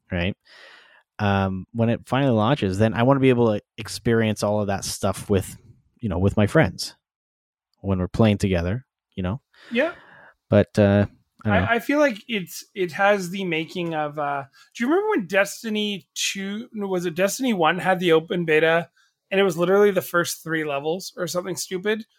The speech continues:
Speaker 1: Yeah.
Speaker 2: And then when you got the game, your progress didn't track, so you had to redo everything, and it was just so incredibly
Speaker 1: Well,
Speaker 2: lame.
Speaker 1: and that's also another thing that I'm worried about. It's like, is the, is the progress of the open beta gonna carry over into the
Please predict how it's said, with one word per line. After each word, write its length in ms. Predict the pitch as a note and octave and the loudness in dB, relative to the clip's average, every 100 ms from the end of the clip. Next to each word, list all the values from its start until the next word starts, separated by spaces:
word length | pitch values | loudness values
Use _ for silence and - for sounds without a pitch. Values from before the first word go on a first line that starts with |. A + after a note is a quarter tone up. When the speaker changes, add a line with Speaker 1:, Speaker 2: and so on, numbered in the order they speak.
| - | -6
Speaker 1:
Yeah. 440 | G#2+ G#2 G3 G3 F#2 | 2 4 4 2 2
Speaker 2:
And 140 | F#3+ | 2
then 140 | G#3 G3+ | 2 2
when 140 | G3+ | 2
you 320 | G3+ E3 C4 | 0 -4 -6
got 300 | D#3+ G3 G#3+ | 0 2 2
the 80 | G3+ | -2
game, 380 | D#3+ E3 F3+ G3+ | -2 -2 -2 -2
your 140 | F3 | -4
progress 460 | D#3 F3 F3 F#3+ D3+ | -4 -2 0 0 -4
didn't 340 | E3+ F3+ F3+ | -6 -8 -10
track, 500 | - - C#3+ F3 G#3+ | -10 -4 0 0 -2
so 120 | - | -8
you 80 | F3+ | -6
had 100 | F3 | -4
to 120 | F3+ | -4
redo 500 | D#3 D3+ E3 D3+ D3 | -6 -6 -6 -4 -4
everything, 300 | D3+ F#3 F#3+ | -2 -2 -2
and 60 | G#3 | -4
it 60 | D#3+ | -6
was 140 | C3+ | -8
just 320 | C#3+ - _ _ _ | -12 -16 _ _ _
so 440 | - - - F#3 F3+ | -10 -8 -2 2 2
incredibly 480 | F3 - D#3+ D#3 D3 | 2 -2 -4 -2 0
Speaker 1:
Well, 140 | D3 | 0
Speaker 2:
lame. 200 | C#3 F#3+ | 0 -4
Speaker 1:
and 160 | C#3+ C#3+ | -2 2
that's 180 | D#3 F3 | 4 4
also 300 | C3 C3+ C#3+ | 4 2 2
another 200 | A#2 G#2+ | 0 0
thing 200 | A#2 G#2+ | -2 -2
that 100 | G2+ | 0
I'm 140 | G2 | 0
worried 180 | F#2+ F#2 | -2 -4
about. 220 | E2+ E2+ | -6 -8
It's 140 | F2 G2 | -8 -6
like, 280 | F#2+ - - - - - _ | -6 -6 -20 -20 -20 -20 _
is 360 | - A#2 A#2+ A2+ | 4 4 4 2
the, 560 | A2+ A2+ A2 A2 A2 G2+ _ _ _ _ _ _ _ - | 2 2 2 0 -2 -6 _ _ _ _ _ _ _ -8
is 180 | A2+ G2+ | -8 -4
the 160 | G2+ - - | -6 -6 -12
progress 720 | - B2 C#3 C3+ F#2+ F2+ - - | 2 6 6 4 -2 -4 -10 -6
of 240 | G2+ F#2 | -6 -4
the 240 | G2 F#2 | -6 -6
open 260 | F2+ G2+ A#2+ | -4 -6 -4
beta 240 | A2+ A#2 | -2 -2
gonna 280 | A2+ G#2+ F#2+ | -2 -2 -4
carry 460 | - G2 G#2 G2+ F#2+ | -6 -2 2 4 4
over 300 | F#2+ G#2 G#2 | 2 2 2
into 440 | F#2+ F#2+ - G2 | 0 -6 -6 -6
the 340 | F#2 F2 E2+ | -4 -6 -8